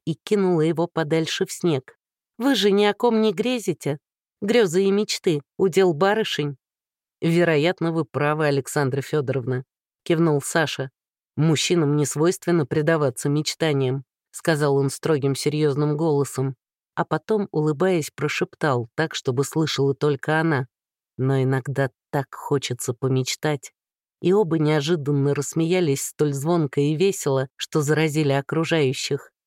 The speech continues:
И вот уже два юнкера и четыре барышни громко смеются, стоя посреди ярмарки.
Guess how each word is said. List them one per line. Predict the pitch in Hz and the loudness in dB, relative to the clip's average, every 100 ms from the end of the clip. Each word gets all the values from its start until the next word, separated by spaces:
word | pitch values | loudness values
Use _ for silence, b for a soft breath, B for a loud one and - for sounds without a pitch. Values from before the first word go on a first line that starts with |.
| _ _ _ - | _ _ _ 0
И | 196 | 0
вот | 233 - | 0 0
уже | 139 156 | 0 0
два | 143 170 | 0 2
юнкера | 165 160 180 - 143 143 | 2 2 0 2 0 0
и | 135 | 0
четыре | - 139 160 135 | -4 -2 0 0
барышни | 127 170 165 131 143 135 | 0 0 0 -2 -2 -2
громко | 143 165 143 135 | 0 0 -2 -4
смеются, | - 139 143 208 - - 156 | -4 -2 0 -2 -2 -6 -6
стоя | - - 175 151 | -4 -2 0 0
посреди | - 123 139 143 139 | -2 -4 -4 -2 0
ярмарки. | 147 147 139 123 131 - 120 | 0 2 0 -2 -4 -4 -6